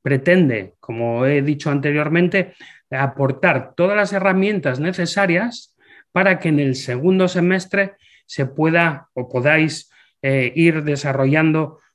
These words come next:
un nuevo modelo de negocio, una nueva startup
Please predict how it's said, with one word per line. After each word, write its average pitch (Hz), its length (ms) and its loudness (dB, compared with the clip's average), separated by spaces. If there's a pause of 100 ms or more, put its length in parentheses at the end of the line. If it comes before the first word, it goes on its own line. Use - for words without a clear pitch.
un 196 280 2
nuevo 185 280 6
modelo 151 340 0
de 147 80 2
negocio, 151 720 -4 (240)
una 156 280 2
nueva 156 300 2
startup 143 600 -2